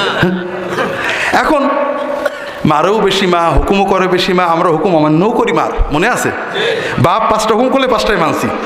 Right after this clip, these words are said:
আর মা পঞ্চাশটা বললে হয়তো চল্লিশটাই মানেনি, ঠিক না?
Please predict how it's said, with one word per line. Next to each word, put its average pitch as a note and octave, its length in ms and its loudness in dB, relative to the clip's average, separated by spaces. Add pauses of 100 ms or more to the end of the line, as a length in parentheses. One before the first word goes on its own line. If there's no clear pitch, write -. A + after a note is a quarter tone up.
(160)
আর G#3 220 0
মা A3 320 2
পঞ্চাশটা B3 400 0
বললে C4 200 0 (220)
হয়তো A#3+ 260 0
চল্লিশটাই G#3+ 420 2
মানেনি, C3 280 -2 (880)
ঠিক D3 140 0
না? G3+ 100 -2